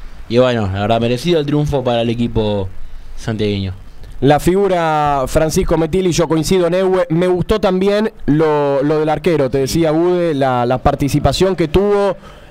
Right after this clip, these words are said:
Speaker 2: eh, Toselli. También buena participación de Agustín Rossi. No pasemos por alto que atajó un penal,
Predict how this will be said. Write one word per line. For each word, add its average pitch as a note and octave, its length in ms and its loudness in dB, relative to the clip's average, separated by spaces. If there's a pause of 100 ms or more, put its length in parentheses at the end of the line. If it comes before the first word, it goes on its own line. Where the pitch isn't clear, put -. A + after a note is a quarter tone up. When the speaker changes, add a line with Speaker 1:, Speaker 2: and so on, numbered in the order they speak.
Speaker 2:
eh, C#3+ 500 2
Toselli. F#3+ 440 0
También F3 540 0
buena G3 300 2
participación C#3 680 0
de D3+ 60 2
Agustín C#3 260 0
Rossi. E3+ 460 2 (140)
No D3+ 200 2
pasemos D3+ 340 0
por C#3+ 140 2
alto D#3 200 0
que C3+ 100 2
atajó C3 260 0
un D#3 100 0
penal, F#3 400 2